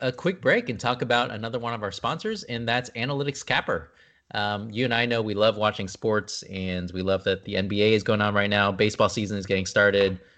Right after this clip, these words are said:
And, you know, if you're watching sports, it'd be great to make some money at the same time. And if you're into sports, there's sports betting in that is becoming legal in a lot of different states. There are sports betting websites all over the place with promotions. And so if you have the best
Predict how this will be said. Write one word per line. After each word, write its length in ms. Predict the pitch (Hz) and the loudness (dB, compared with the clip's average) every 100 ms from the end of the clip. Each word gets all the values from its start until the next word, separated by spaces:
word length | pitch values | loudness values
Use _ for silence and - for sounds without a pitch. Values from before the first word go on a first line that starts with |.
| _ | _
And, 480 | - 101 95 92 92 - - - | -6 -2 0 0 -2 -6 -8 0
you 60 | |
know, 140 | 175 131 | 2 2
if 120 | 120 | 4
you're 80 | 120 | 6
watching 380 | 147 160 147 | 6 4 -2
sports, 420 | 131 - 139 185 123 | -2 0 2 2 -2
it'd 120 | 104 | -4
be 120 | 107 | 0
great 220 | 110 156 | 2 0
to 60 | 127 | 0
make 120 | 127 | -4
some 120 | 123 | -2
money 160 | 107 127 | -2 0
at 80 | 120 | -2
the 60 | |
same 180 | 95 120 | -2 -2
time. 320 | 117 123 214 - - - - | 2 0 0 -6 -20 -20 -12
And 160 | 104 101 | -8 -8
if 200 | 98 - | -8 -4
you're 240 | 101 98 | 0 0
into 260 | 101 135 139 | 2 0 -2
sports, 480 | - 143 170 - - | 2 4 4 0 -2
there's 380 | 113 110 107 | 2 2 0
sports 340 | - - 160 185 | -6 0 0 4
betting 300 | 127 95 90 | 4 4 0
in 400 | 92 98 95 98 - | -4 -4 -6 -8 -8
that 220 | 107 104 | -2 0
is 320 | 110 107 113 | -2 -6 -10
becoming 360 | - - 107 101 | -8 -6 -4 0
legal 240 | 113 117 | 2 2
in 80 | 104 | 2
a 40 | |
lot 160 | 95 98 | 2 2
of 60 | 92 | -2
different 220 | - 90 | -8 -2
states. 360 | - 147 143 | 2 2 2
There 240 | - 98 90 | -4 0 0
are 60 | |
sports 360 | 90 - 104 95 | -2 -2 -2 0
betting 260 | 104 92 87 | -2 0 2
websites 500 | 110 - 117 107 - | 2 2 0 0 -2
all 160 | 101 95 | -4 -2
over 140 | 98 | -2
the 80 | 95 | -6
place 340 | - 98 92 | -2 -2 -2
with 160 | - 76 | -6 -8
promotions. 640 | 90 107 120 127 117 113 - - - - - 175 - | -2 0 2 2 0 -2 -10 -20 -20 -20 -20 -16 -4
And 120 | 123 | 2
so 80 | 143 | 4
if 120 | 139 | 4
you 60 | 147 | 4
have 80 | 131 | 4
the 60 | |
best 340 | 127 151 - | 4 4 2